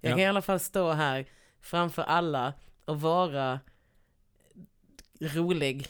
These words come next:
Speaker 1: även fast inombords så känner jag ingenting. Jag känner,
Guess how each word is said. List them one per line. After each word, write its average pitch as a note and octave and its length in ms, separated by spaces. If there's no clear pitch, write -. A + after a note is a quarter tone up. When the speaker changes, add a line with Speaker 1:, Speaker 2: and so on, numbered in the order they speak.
Speaker 1:
även E3 300
fast D3+ 220
inombords C3+ 640
så C#3 100
känner C3+ 320
jag B2 380
ingenting. C3+ 600
Jag E3 160
känner, D#3 480